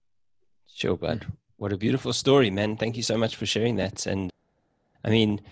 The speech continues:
Speaker 1: you're name dropping there with Martha <laughs> Beck. She's, like, this amazingly
Speaker 2: <laughs>
Speaker 1: famous lady, isn't she? So that's just so amazing that, that she just went to you,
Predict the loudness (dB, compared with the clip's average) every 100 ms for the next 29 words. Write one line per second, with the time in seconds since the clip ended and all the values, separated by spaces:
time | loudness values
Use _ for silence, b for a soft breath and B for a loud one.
0 | B B 2 4 4 4 2 0 2 4
1 | 6 4 4 4 4 2 2 2 4 2
2 | 4 4 4 2 2 -2 -2 2 4 4
3 | 4 0 0 0 -2 -4 -8 B _ 4
4 | 4 4 2 2 4 2 0 0 -2 -2
5 | -2 -2 -4 _ _ _ _ -12 -2 2
6 | 4 4 2 0 0 0 2 4 6 6
7 | 6 4 4 2 2 0 b b b b
8 | b -2 0 0 0 -2 0 2 2 0
9 | 2 4 4 2